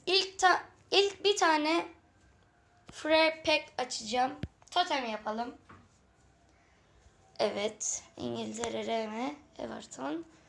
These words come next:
Malcott. Walcott. Evet. Şimdi dirsek challenge. Var. Bir. Abi, dirsek challenge çok iyi ya.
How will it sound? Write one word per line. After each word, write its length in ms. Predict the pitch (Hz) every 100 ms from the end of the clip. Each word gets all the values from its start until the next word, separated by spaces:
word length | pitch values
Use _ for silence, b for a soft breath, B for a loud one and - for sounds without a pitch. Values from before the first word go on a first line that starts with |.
| b b b _ - - -
Malcott. 640 | 254 262 285 285 226 - - _ _
Walcott. 480 | - 247 262 262 208 - - - - _ _ _ _ _ _ _ _ _ _ - -
Evet. 240 | 311 254 - b b b -
Şimdi 420 | - 349 339 320 - - 220
dirsek 460 | 349 381 349 311
challenge. 420 | - 302 294 285 - - - _ _ - -
Var. 340 | 381 349 311 - -
Bir. 400 | 285 330 - - _ _ _ _ _ _ _ _ _ _ _ _ - - _ _ _ -
Abi, 420 | 285 302 330 262
dirsek 460 | 349 339 392 392 392
challenge 340 | 392 392 359
çok 420 | - 480 480 -
iyi 220 | 415 403
ya. 320 | 381 349 370